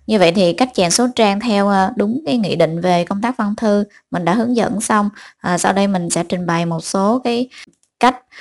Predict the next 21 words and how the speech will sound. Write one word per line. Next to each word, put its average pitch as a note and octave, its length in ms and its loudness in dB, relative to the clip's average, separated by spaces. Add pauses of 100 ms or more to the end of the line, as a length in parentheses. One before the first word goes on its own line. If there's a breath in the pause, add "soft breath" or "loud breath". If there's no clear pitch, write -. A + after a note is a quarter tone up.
(140 loud breath)
để E3 180 2
mình G3 200 -2
chèn E3+ 200 -2
số A3 160 0
trang G#3 280 -2
thông G3+ 240 -4
dụng E3 200 -4
khác B3+ 280 0 (420 soft breath)
trong G3 240 -2
Microsoft F#3+ 540 0
Office A#3+ 360 -6
Word. F3 260 -2 (580 soft breath)
Đầu F#3+ 140 0
tiên G#3+ 260 0
là G3 120 -2
mình F3+ 220 -6
mở E3+ 300 0
file A3 240 -2
cần F#3 220 -6
chèn F3+ 220 -4
số A#3+ 180 -4